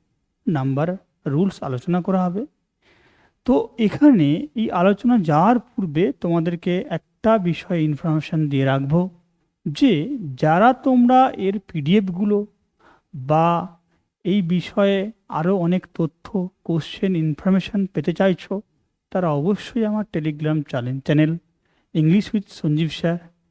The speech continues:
বা আমার যে নিজস্ব অ্যাপ আছে Rise and Shine, আর ডাউনলোড করবে এবং সেখানে কি কানেক্টেড থাকবে।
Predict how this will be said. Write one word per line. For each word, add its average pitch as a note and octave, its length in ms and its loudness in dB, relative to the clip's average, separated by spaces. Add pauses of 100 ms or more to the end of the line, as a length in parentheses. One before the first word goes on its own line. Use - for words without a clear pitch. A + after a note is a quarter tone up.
(280)
বা D#3+ 100 2
আমার D3+ 320 0
যে D3 140 0
নিজস্ব D3 380 0
অ্যাপ D#3+ 300 4
আছে F#3+ 360 0 (520)
Rise D3+ 300 4
and F3+ 140 2
Shine, F#3 340 -4 (280)
আর D#3 60 -4
ডাউনলোড C#3 420 0
করবে F#3+ 380 0 (400)
এবং D3+ 180 -2
সেখানে D#3+ 520 0 (380)
কি G#3+ 140 0
কানেক্টেড C#3+ 520 -4
থাকবে। F#3 400 0